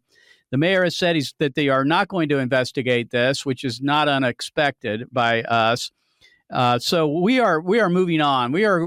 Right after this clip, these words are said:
going after, that is, to expose the medical waste company that continues to lie about their involvement in this,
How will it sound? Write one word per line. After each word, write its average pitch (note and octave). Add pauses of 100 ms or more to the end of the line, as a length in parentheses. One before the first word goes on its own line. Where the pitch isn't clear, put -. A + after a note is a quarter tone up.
going E3
after, B2+ (580)
that C#3
is, C3+
to D#3
expose D3
the D3
medical E3+
waste E3
company B2+
that B2+
continues F3+
to D3+
lie B2+ (400)
about D3
their D3+
involvement C#3
in C#3+
this, B2